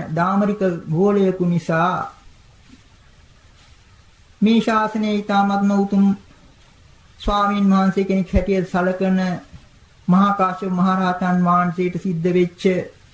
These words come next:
කරදරයක්, විපත්තියක් අරමුණු කරගෙනයි බුදු පියාණන් වහන්සේ අපි අර මාතෘකාව හැටියට තබාගත්තු ගාථාව වදාළේ.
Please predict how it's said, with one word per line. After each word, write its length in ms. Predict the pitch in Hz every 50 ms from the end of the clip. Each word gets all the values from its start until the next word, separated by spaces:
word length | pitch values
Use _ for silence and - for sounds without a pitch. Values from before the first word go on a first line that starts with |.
| - _ - _ _ - - - _ _ - - - - _
කරදරයක්, 720 | - - 190 190 202 190 196 196 190 185 180 175 190 190 - - - - - -
විපත්තියක් 800 | - 214 202 202 208 190 185 185 - - 185 185 180 180 190 185 - - - - _ _ _ _ _ _ _ _ _
අරමුණු 380 | 190 190 220 214 220 214 214 196
කරගෙනයි 760 | 202 208 196 190 180 185 180 180 175 180 185 185 190 190 -
බුදු 260 | - 175 202 190 220
පියාණන් 540 | 220 - 214 202 185 180 175 175 175 175 175
වහන්සේ 680 | 175 175 175 180 180 170 - 190 190 190 190 190 - -
අපි 240 | - 165 170 - 190
අර 140 | 180 170 175
මාතෘකාව 680 | 170 175 180 185 180 180 185 190 - 180 170 170 170
හැටියට 360 | 170 170 175 175 175 170 175 170
තබාගත්තු 560 | 165 160 160 165 165 165 165 165 165 - 165
ගාථාව 600 | 156 170 156 156 156 156 - 160 165 160 156 156
වදාළේ. 600 | 151 151 147 147 156 151 151 147 160 190 175 139